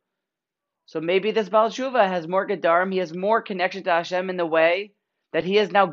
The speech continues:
given up more for HaKadosh Baruch Hu than someone who's a tzaddik gomer. L'chayra, a beautiful pshat, and the koyach of Gedarim, and a nice hasbara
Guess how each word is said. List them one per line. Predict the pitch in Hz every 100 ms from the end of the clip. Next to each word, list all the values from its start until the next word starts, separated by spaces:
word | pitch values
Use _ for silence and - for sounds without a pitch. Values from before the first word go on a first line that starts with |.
| -
given | 214 208 208 185 -
up | 214 202 -
more | 156 185 190 165 -
for | 175
HaKadosh | 170 165 170 156 151
Baruch | 208 220 196
Hu | 156 147 151 - 170 -
than | 190 190
someone | - 202 196 175 160 156 _ _
who's | 170 175
a | 170 151 -
tzaddik | 165 156 143
gomer. | 139 131 110 101 _ _ _ _ _ _ _ -
L'chayra, | 143 202 214 185
a |
beautiful | 151 185 180 151
pshat, | 151 170 160 -
and | 156 151 -
the | 147 - -
koyach | - 208 190 160
of | - 151
Gedarim, | 135 139 151 165 226 247 _ _ _ _ _ _
and | 180 180
a | 165 160
nice | 165 185 240 208
hasbara | 190 147 131 160 170 147 131 165